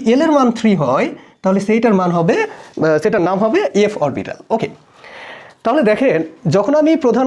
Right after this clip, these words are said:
কক্ষপথ টু বলছিলাম, তখন এল এর মান পেয়েছি দুইটা, একটা হচ্ছে জিরো, একটা হচ্ছে ওয়ান। তাহলে জিরোর জন্য আপনি কি দিবেন?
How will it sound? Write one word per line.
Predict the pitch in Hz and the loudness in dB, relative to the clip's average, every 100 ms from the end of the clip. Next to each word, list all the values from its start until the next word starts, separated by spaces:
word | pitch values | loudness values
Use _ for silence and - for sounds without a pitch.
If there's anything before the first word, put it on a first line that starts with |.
| 262 | 0
কক্ষপথ | 302 302 294 285 - - | 0 0 0 -2 -4 -2
টু | 285 | 2
বলছিলাম, | 285 165 131 175 226 277 330 - - | 4 2 2 0 2 0 -2 -10 -6
তখন | - 214 302 311 - - 226 | -4 0 0 0 -4 -2 0
এল | 302 | 2
এর | 339 | 2
মান | 240 220 | 0 0
পেয়েছি | 208 202 | -2 0
দুইটা, | 175 156 170 240 | 0 0 2 0
একটা | 180 175 | 0 -2
হচ্ছে | 185 | 0
জিরো, | 147 147 180 403 - - - | 0 2 2 0 -4 -14 -12
একটা | - 156 | -8 -6
হচ্ছে | - 349 180 | -4 -2 0
ওয়ান। | 175 123 - - - | 0 0 -4 -16 -12
তাহলে | - 202 156 | -2 0 2
জিরোর | 269 262 | 2 4
জন্য | 285 294 | 4 2
আপনি | 285 285 | 2 2
কি | 269 262 | 2 2
দিবেন? | 262 302 | 4 2